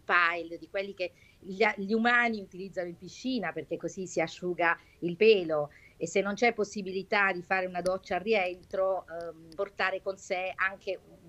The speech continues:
una bottiglia di acqua dolce per sciacquarlo, perché è importante non lasciare il sale sulla pelle del cane, in quanto è irritante.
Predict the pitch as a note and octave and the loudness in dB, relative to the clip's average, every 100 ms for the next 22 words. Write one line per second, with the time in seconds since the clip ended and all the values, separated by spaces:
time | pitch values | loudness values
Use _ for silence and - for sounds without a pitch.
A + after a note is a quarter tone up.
0 | E3+ E3 E3+ E3 - F#3+ F3 E3 E3+ - | -12 -10 -8 -10 -12 -2 -2 0 -2 0
1 | F3 E3 D#3+ - F3 E3+ - F3 E3 F#3+ | -2 -2 -4 -4 -4 -4 -6 -6 -2 2
2 | E3+ E3 D#3 E3+ F3 - - F3 D#3 F3+ | 2 2 -2 -2 -4 -8 -8 -6 -2 -2
3 | F3 G3+ G3+ F#3 F3 F3 F3 F#3 F3+ F3 | 0 -4 0 2 2 0 -2 0 0 -2
4 | F3 E3+ F3 F3 F3 F3+ E3+ E3+ - F3 | -6 -4 -4 -4 -4 -4 -4 -4 0 0
5 | E3+ E3+ F#3+ F3 F3 F3 E3 - D#3+ E3 | 0 -2 -2 -2 -2 -8 -8 -4 -4 -6
6 | E3 - F#3+ F#3+ F#3+ F#3 E3 - E3+ E3+ | -6 0 2 2 -2 -10 -12 -8 -8 -8
7 | E3+ E3+ D#3+ D#3 E3 E3 D#3 D3 - D3 | -10 -10 -12 -10 -2 0 0 -4 -4 -2